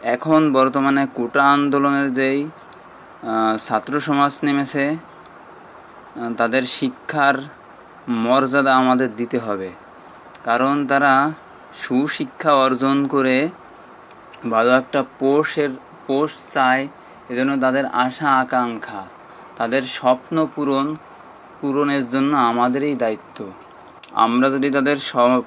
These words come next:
স্বপ্নগুলোকে বাস্তবায়ন করতে পারি, আমাদের দেশের সুনাম। আমাদের বাংলাদেশে একটা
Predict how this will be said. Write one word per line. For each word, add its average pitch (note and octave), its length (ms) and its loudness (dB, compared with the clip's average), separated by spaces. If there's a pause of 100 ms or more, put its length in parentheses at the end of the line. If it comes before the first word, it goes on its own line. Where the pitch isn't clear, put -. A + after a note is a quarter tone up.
স্বপ্নগুলোকে C#3+ 720 0
বাস্তবায়ন C3+ 680 2
করতে C#3 260 -2
পারি, C#3 340 0 (320)
আমাদের C3 500 2
দেশের C3 300 -2
সুনাম। B2+ 540 0 (340)
আমাদের B2 420 0
বাংলাদেশে B2+ 640 2
একটা D3 440 0